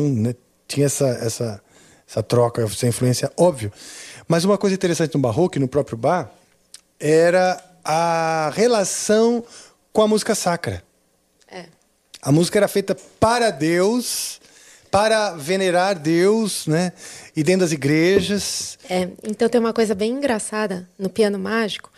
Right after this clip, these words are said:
Speaker 2: Eu promovi o encontro dos três Bs da música, então os três alemães, Bach, Brahms e Beethoven.
Speaker 1: Ah, legal.
Speaker 2: Então, Bach do Barroco,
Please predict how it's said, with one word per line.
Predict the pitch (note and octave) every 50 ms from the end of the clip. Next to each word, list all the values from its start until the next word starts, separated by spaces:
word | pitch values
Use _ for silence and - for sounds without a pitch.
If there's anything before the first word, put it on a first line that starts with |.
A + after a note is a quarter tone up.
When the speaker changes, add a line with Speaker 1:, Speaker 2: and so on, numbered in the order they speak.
| - - _ _ _ _ _ _ _ _ -
Speaker 2:
Eu | F#3+ F#3
promovi | - A3 G#3+ G#3+ A3 G#3 F#3+ A3
o | A3
encontro | G#3+ G#3+ G#3+ - G#3+ G3+ G#3 G#3 - A3+
dos | G3+ A3 G#3 - -
três | - G#3 G#3 G#3+ A3 G#3+
Bs | F#3+ F3 G#3 G#3+ G#3 G3
da | - G#3+ A3
música, | A#3+ A#3+ G#3 G3+ F#3+ E3 D#3+ E3+ - F3 E3
então | E3 E3 - F#3 F#3
os | F3+ F3+
três | - F#3 F#3+ G3 F#3
alemães, | G#3+ G#3+ A3 A3+ G#3+ G3 F#3 F3 - -
Bach, | D#3+ F#3+ G3 G#3 G3+
Brahms | F3 F#3+ F#3+ F#3+ G3+ G3+ -
e |
Beethoven. | F#3+ A3+ A#3+ A#3+ - G#3 F#3 D#3+ D#3 E3 D#3+ D#3 - - - -
Speaker 1:
Ah, | - A#2+ B2 B2
legal. | A#2 G#2 G#2 G#2 G2+ F#2+ F2 F2
Speaker 2:
Então, | - G3 F#3+ - G#3 G3 F#3+
Bach | F3 F#3+ F#3 F3+
do | F3+
Barroco, | F3 E3+ G#3+ A3 A3 G#3+ B3 B3+ C4+ D#4+ - - - F4